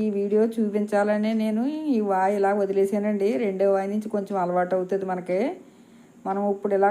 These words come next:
కరెక్ట్గా చేసామంటే పండగ నాటికి మన చేతులతో మనమే జిలాబీలు కేజీల కొలది రెడీ చేసేసుకోవచ్చండి. రెండు వైపులు మంచి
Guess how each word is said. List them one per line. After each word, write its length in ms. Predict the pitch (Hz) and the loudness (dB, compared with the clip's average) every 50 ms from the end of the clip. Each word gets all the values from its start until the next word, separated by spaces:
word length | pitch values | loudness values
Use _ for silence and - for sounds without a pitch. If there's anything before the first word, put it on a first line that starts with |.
| 208 - | 2 0
కరెక్ట్గా 280 | 233 208 - 196 202 208 214 | -2 -4 -2 -2 -2 0 0
చేసామంటే 540 | 214 202 202 220 208 208 208 208 196 208 208 220 214 | 0 0 0 -2 -2 -2 -2 -2 -2 -2 -2 -2 0
పండగ 300 | 220 202 190 190 185 190 190 196 | 0 -2 0 0 -2 -2 -2 -2
నాటికి 380 | 202 208 202 - - 202 208 233 285 349 330 247 | -2 -2 -2 -4 -2 0 0 0 0 0 0 -2
మన 100 | 214 202 202 - | -2 -2 -2 -2
చేతులతో 400 | 214 196 196 196 196 196 214 202 202 202 | 0 0 0 0 -2 0 0 -2 0 -2
మనమే 340 | 190 190 185 185 202 233 294 370 392 - - - - - - - - - - - - - - - 185 | -2 -2 -2 -2 0 0 0 -2 -4 -8 -14 -20 -20 -20 -20 -20 -20 -20 -20 -20 -20 -20 -8 -2 2
జిలాబీలు 440 | 196 196 202 202 196 208 220 214 214 - 233 | 4 4 6 4 4 4 2 2 2 2 2
కేజీల 380 | 214 202 196 196 202 208 202 - | 4 4 4 2 0 -4 -2 2
కొలది 260 | 208 202 196 196 208 214 208 | 2 2 4 4 2 2 2
రెడీ 160 | 202 196 190 190 190 | 2 2 0 0 2
చేసేసుకోవచ్చండి. 800 | 196 196 196 202 190 - - 196 190 190 202 196 190 180 180 190 254 349 381 - - - - - - - _ _ _ - - _ _ _ - 196 | 2 2 2 0 -4 -2 -2 -2 -2 0 0 0 0 2 0 0 0 -2 -4 -8 -14 -20 -20 -20 -20 -20 _ _ _ -20 -20 _ _ _ -2 -2
రెండు 200 | 202 202 196 196 196 | 0 2 2 2 4
వైపులు 340 | 202 202 202 196 202 208 226 240 233 | 4 2 2 0 0 0 2 2 2
మంచి 280 | 214 202 196 190 214 202 | 0 -2 -2 -2 -2 -2